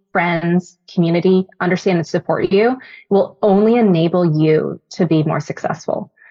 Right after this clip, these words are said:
So that means frank conversations with boyfriend, girlfriend, spouse, significant other, talking with mom, dad, brothers, sisters, other folks around you, and letting them know. And especially work relationships too, because you're gonna need time off from work.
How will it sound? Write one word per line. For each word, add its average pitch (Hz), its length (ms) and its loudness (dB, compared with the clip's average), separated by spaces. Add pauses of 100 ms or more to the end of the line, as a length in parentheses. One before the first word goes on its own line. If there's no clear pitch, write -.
(140)
So 180 220 -2
that 185 340 0
means 160 480 0 (320)
frank 233 220 -2
conversations 175 680 0
with 156 200 0 (640)
boyfriend, 180 280 0
girlfriend, 165 540 -4
spouse, 160 340 -4
significant 175 460 -2
other, 160 340 -2 (380)
talking 214 380 0
with 170 200 -2 (120)
mom, 170 260 -2
dad, 160 380 0 (240)
brothers, 160 260 -4
sisters, 160 540 -4 (680)
other 175 220 0
folks - 300 -6
around 160 260 -2
you, 165 240 0 (320)
and 190 100 2
letting 180 180 2
them 165 140 0
know. 156 340 -2 (200)
And 185 100 2
especially 196 760 0
work 160 220 -4
relationships - 680 -6
too, - 380 -4
because 165 420 0 (220)
you're 175 240 2
gonna 214 160 2
need 247 160 0
time 262 180 2
off 262 120 2
from 311 160 0
work. 214 440 0